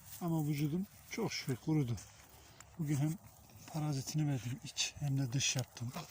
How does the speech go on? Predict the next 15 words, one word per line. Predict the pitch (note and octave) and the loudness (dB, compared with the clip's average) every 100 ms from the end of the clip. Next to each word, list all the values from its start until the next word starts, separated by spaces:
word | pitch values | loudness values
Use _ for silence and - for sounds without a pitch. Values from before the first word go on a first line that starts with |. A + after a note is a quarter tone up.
| - - - - - - - - - - - - | -12 -16 -14 -12 -12 -14 -16 -16 -14 -14 -10 -2
Seni | E3 | 0
yerim | B2+ C#3 C#3 A2 | 2 2 2 0
ben, | F2+ | -2
seni | - - G2+ | -8 -8 -6
yerim, | G2 A2+ F#2+ - | -4 -4 -6 -12
seni | - - A2 | -12 -8 -4
yerim. | A2+ - - - - - - - - - | -6 -8 -14 -20 -20 -20 -20 -20 -18 -14
Pazar | - G3 F3 | -4 0 2
gününe | C#3+ D3+ C#3+ | 4 4 4
kadar | C3 C3+ | 2 -2
bir | C3 | -4
takıl | - C#3 C3+ | -4 -2 -2
bakalım | A#2+ - B2 C3 | -2 -2 -4 -4
da. | - - - - - - - - - - - - | -4 -14 -20 -20 -20 -20 -20 -20 -20 -20 -20 -14
Bakalım. | B2+ - A#2 | -14 -14 -16